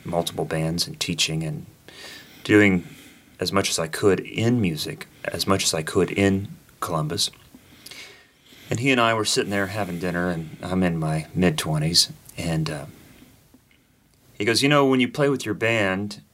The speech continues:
uh, do you guys wear suits? Do you dress up?" You know, I was telling him about my top forty band.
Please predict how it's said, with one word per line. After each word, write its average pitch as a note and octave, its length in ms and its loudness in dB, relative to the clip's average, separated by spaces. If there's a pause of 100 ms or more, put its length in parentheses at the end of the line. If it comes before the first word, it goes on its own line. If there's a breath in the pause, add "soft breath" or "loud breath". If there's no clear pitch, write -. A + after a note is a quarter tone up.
uh, F2+ 340 -6 (200)
do - 80 -12
you - 40 -10
guys C3 240 2
wear G#2+ 180 2
suits? - 600 2 (260)
Do F#2+ 80 -4
you - 40 -8
dress G#2 300 4
up?" - 220 -2 (1120 soft breath)
You F2 60 -6
know, D#2 40 -6
I D2+ 40 -6
was D2+ 120 -6
telling F#2 220 4
him D#2+ 60 -4
about D#2 160 -4
my D#2+ 160 -8
top E2+ 300 -4
forty F2 280 2
band. D2+ 320 -8